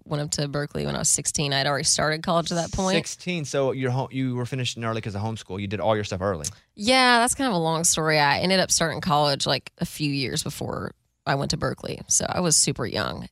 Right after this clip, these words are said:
Speaker 1: And, um, it was kind of a crazy opportunity I had. And so I kinda ran with it.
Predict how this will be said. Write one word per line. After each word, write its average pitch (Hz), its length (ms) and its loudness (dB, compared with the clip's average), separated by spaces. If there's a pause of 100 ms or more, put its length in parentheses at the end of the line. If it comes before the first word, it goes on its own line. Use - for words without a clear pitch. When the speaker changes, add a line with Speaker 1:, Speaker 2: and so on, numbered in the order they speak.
Speaker 1:
And, 151 420 2
um, 139 340 2
it - 60 -12
was - 120 0
kind 151 200 2
of 139 100 0
a 131 40 -10 (320)
crazy 143 400 2
opportunity 143 480 2
I 120 80 2
had. 147 340 4
And - 100 -4
so 143 120 2
I 135 60 -2
kinda 147 240 0
ran 151 260 0
with - 180 -4
it. 151 200 0